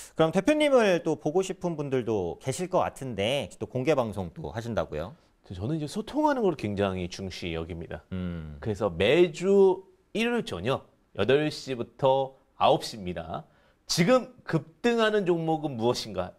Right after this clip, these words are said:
Speaker 2: 가장 트렌드한 거죠. 그 부분을 이데일리 맵, 지도입니다.
Speaker 1: 네.
Speaker 2: 이데일리 맵에 오시게 되면 라이브로 저와 함께 소통할 수 있는 시간을 또 함께 하도록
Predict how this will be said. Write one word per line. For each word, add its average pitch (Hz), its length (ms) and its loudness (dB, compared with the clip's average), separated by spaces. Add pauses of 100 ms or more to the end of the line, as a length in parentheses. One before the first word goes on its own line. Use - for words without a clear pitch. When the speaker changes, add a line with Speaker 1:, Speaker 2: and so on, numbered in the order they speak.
(140)
Speaker 2:
가장 120 240 -4
트렌드한 208 380 -2
거죠. 92 260 -12 (340)
그 135 140 0
부분을 143 520 -2 (680)
이데일리 123 360 2
맵, 104 340 0 (260)
지도입니다. 139 560 2 (180)
Speaker 1:
네. 80 320 -4
Speaker 2:
이데일리 139 400 -2
맵에 117 260 2
오시게 113 380 -2
되면 104 380 -6
라이브로 143 680 4 (400)
저와 110 320 -2
함께 156 540 -4 (120)
소통할 233 360 0
수 - 100 -8
있는 104 140 -8
시간을 - 320 -16
또 - 120 -14
함께 226 400 -2
하도록 139 460 0